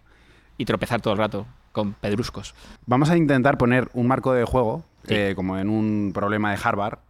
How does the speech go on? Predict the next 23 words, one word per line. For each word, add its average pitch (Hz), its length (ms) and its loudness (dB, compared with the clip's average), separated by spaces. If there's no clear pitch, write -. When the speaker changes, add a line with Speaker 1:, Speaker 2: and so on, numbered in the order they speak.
Speaker 2:
y 110 160 -2
Speaker 1:
Ajá. 101 80 0
Speaker 2:
decir, 110 460 -4
eh, 95 460 -4
con 98 140 -8
qué 120 60 -2
elementos 120 340 -2
contamos 117 560 -2
Speaker 1:
Venga. 87 300 -12
Speaker 2:
y 113 120 0
a 98 60 0
partir 95 300 -4
de 104 100 0
ellos 123 220 -2
si - 80 -10
se, 90 340 -6
si - 120 -14
existe - 280 -16
el 82 40 -12
perdón, 135 500 -2
si 82 120 -10
no, 107 380 -6
Speaker 1:
Vale. 90 180 -10